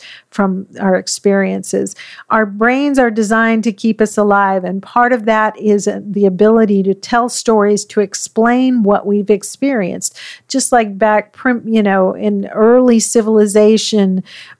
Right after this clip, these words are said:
I guess less developed civilizations have stories about what, why, why the sun comes up in one side of the, uh, the horizon and goes down on the other side, and all the mythology that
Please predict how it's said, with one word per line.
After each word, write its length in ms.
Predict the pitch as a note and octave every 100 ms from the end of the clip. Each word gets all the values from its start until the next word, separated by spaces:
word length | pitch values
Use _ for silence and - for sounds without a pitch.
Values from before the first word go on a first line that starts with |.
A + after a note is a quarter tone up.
| G#3 G#3+
I 80 | A3
guess 260 | G#3+ G#3+
less 260 | A#3+ A#3+ -
developed 580 | A3+ G3 A3+ A#3+ A3+ -
civilizations 1000 | - A3 G3+ G3+ G3 A3 B3 - G3+ F#3+
have 240 | A3 G#3
stories 600 | - - A#3+ B3 A#3+ G3+
about 460 | G#3 G#3 G#3 G3 - - - - _
what, 380 | - G3+ A3 G#3+ _ _
why, 380 | - G#3 G#3+ G3+
why 380 | G#3 G3+ G#3+ A3
the 120 | G#3
sun 400 | - A3+ A3+ G#3+
comes 340 | - A#3+ G#3+ A3
up 200 | G#3+ G#3
in 200 | G3 G3+
one 240 | G#3 G#3
side 400 | - G3+ G3 G3
of 160 | F#3+ G3
the, 320 | F#3 G3 -
uh, 680 | - G#3+ G3+ A3 F#3 F3+ F#3+
the 180 | G3+ G3
horizon 640 | G3+ G3+ F#3 G3 G3 G3
and 180 | F#3+ F#3
goes 240 | G3+ G3
down 320 | F#3 F#3+ F#3+ F#3+
on 140 | F#3
the 140 | F#3+
other 160 | G3+ G#3
side, 320 | - F3 G3
and 120 | G3+
all 160 | B3 E4
the 100 | E4
mythology 920 | A3 G#3+ A#3 A3+ B3 C4 F#3+ F3+ F#3
that 300 | E3+ G3 -